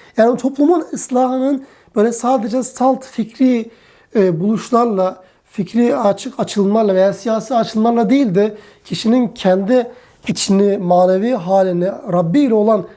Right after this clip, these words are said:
alakasını düzeltmesinden geçtiğini ifade eder ki hakikaten bu yani ıslahçılar için, davetçiler için hakikaten altı böyle kalınca çizilmesi gereken en önemli hususlardan birisidir. İnşallah biz de bu alimlere uyanlardan oluruz.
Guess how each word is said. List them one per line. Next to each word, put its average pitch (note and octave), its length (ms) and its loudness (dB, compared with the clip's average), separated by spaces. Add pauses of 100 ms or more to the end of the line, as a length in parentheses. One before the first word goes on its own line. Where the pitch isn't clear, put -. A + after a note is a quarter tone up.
(140)
alakasını G#3+ 600 -2
düzeltmesinden A3 760 0
geçtiğini A3 680 0 (320)
ifade G3+ 380 0
eder A3 200 -4
ki - 60 -18
hakikaten A3+ 520 -4 (460)
bu A3+ 360 2 (100)
yani E3+ 240 2
ıslahçılar A3+ 840 0
için, F#3 340 -4
davetçiler G3 460 0
için G3 320 -6 (380)
hakikaten G#3 420 -2
altı F#3 360 0
böyle F#3+ 220 0
kalınca G3 400 -2
çizilmesi F#3+ 440 -4
gereken F#3+ 320 -2 (100)
en A#3 140 2
önemli F#3+ 360 0
hususlardan F#3+ 680 -2
birisidir. G#3 520 -2 (600)
İnşallah G3 340 -2
biz F3 160 -2
de F3 140 0
bu G#3+ 140 0
alimlere F3+ 420 2 (340)
uyanlardan F#3 500 2
oluruz. F3 360 -4